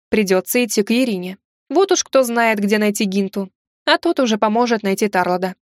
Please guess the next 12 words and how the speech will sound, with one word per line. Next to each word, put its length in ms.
Сейчас 460
мой 160
фиктивный 420
жених 400
был 140
единственным 600
человеком, 600
к 80
которому 420
я 140
могла 260
обратиться. 560